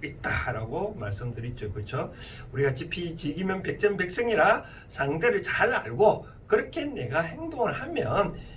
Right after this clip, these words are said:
저 깨구리가 한 발짝 멀리 뛰기 위해서, 더 멀리 뛰기 위해서 뒤로 한 발짝 뛰-, 뒤로 한 점-,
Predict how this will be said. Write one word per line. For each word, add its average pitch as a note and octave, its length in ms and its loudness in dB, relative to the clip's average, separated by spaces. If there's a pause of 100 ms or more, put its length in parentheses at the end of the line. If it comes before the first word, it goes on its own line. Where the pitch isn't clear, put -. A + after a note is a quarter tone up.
(120)
저 - 320 0
깨구리가 F3+ 560 0
한 G3 220 -4
발짝 F#3 340 2
멀리 F#3+ 340 2
뛰기 B3+ 280 -8
위해서, A3 520 2 (220)
더 - 160 0
멀리 A3+ 600 0
뛰기 C4+ 220 -10
위해서 G#3 380 0
뒤로 G3 220 2
한 G#3+ 120 -4
발짝 G#3+ 300 -2
뛰-, - 140 -10 (340)
뒤로 G#3+ 180 2
한 G3+ 140 2
점-, G#3 180 -2